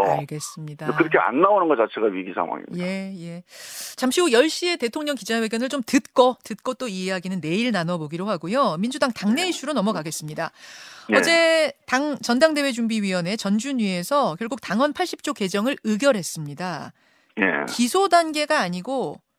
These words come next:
Speaker 1: 하급심, 그러니까 일 심 얘기하는 것 같아요. 일 심에서 금고 이상 유죄 판결을 받을 경우에만 당직 내려놓는 것으로.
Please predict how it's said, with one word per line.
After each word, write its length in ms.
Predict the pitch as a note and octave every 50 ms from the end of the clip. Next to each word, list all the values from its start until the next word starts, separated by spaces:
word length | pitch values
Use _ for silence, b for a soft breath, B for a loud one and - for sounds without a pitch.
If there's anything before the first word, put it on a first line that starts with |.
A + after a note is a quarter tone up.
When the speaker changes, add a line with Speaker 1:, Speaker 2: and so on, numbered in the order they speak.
| _ _ -
Speaker 1:
하급심, 600 | - F4 F#4 - G4 - - - G3 F3 D#3 D#3+
그러니까 100 | - F#3+
일 160 | A3 A#3 C4+
심 240 | - - F4 E4 G#3+
얘기하는 340 | F3+ E3 F#3 F3+ F3 E3
것 100 | D3+ D#3
같아요. 380 | D3 D3 C#3+ - - E3 E3+ F#3+ -
일 220 | G3 G#3+ A3 B3+ C4
심에서 640 | - - - C#4+ C4 B3 A3 G#3+ A3 E4 F4 E4+
금고 460 | - - A#3+ A#3 D4 E4 F#4 G4 G4+ G4
이상 340 | F#4 E4+ - E4 D#4 C4+
유죄 240 | G3+ F3+ - A#3+ A#3+
판결을 480 | - - A3+ G#3+ G3+ G3 G3+ G3 G3+ A3 -
받을 340 | - D3 D3+ D3+ A#3+ D4+
경우에만 760 | A#3+ - C4 A#3 G#3+ G3+ F3 E3 D3+ D3+ F3+ A#3+ D#4+ F4 F4+ -
당직 300 | F#3+ F3 E3 - F#3 F3
내려놓는 500 | D3+ D3 F3+ F3+ E3+ D#3+ D3 C#3+ C#3+ C#3+
것으로. 420 | D3 C#3+ C#3+ - E3 D#3 D3+ C3+